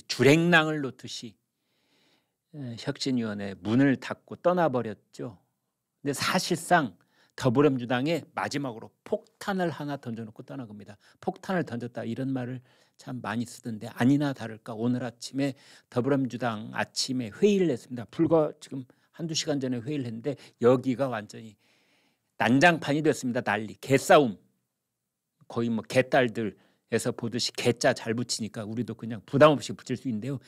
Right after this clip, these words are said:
개싸움이 벌어졌다. 이제 그래서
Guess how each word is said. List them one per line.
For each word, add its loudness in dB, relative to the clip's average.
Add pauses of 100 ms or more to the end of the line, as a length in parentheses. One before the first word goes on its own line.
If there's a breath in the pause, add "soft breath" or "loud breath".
(140)
개싸움이 6
벌어졌다. -8 (1400)
이제 -4
그래서 0